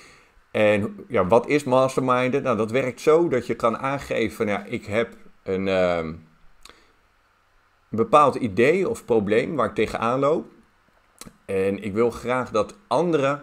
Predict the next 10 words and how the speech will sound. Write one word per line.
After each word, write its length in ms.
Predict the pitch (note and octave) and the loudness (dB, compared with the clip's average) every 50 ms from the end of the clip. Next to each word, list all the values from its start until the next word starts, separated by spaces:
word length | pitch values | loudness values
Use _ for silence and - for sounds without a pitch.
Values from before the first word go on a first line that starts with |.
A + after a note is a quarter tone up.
| - _ | -12 _
gaan 240 | - - A#2+ A#2 A2+ | -4 -2 0 2 2
nadenken, 680 | A#2 B2 C3 C3+ C3 C3 B2+ B2 B2 A2+ - B2 A#2+ B2 - - - _ _ _ _ | 2 2 0 0 0 0 0 0 -2 0 -2 -2 -2 -2 -12 -20 -20 _ _ _ _
eh, 320 | - A2 G#2+ G#2+ G#2+ G#2+ G#2+ G#2+ - - _ _ _ _ _ | -6 -4 -2 -2 -2 -2 -2 -4 -8 -16 _ _ _ _ _
ja, 160 | A#2+ A2+ G#2 | -4 -4 0
wat 140 | G2+ B2 - | 0 0 -2
de 60 | B2+ | -2
oplossingen 520 | B2+ A#2 A#2 A#2+ A#2 - - G#2+ A2 G#2+ | -4 -4 -4 -6 -6 -4 -4 -4 -4 -2
zouden 300 | G2 A#2 A2+ A2 G2+ G2 | 0 2 2 2 0 -2
kunnen 400 | G2+ - A2+ G2+ G#2 G2 F#2+ F2 | -2 -2 -2 0 0 0 0 -2
zijn. 480 | F2 G2 A2 G#2+ G2 E2+ D#2+ D2 C2 | 0 0 2 2 2 2 0 -2 -6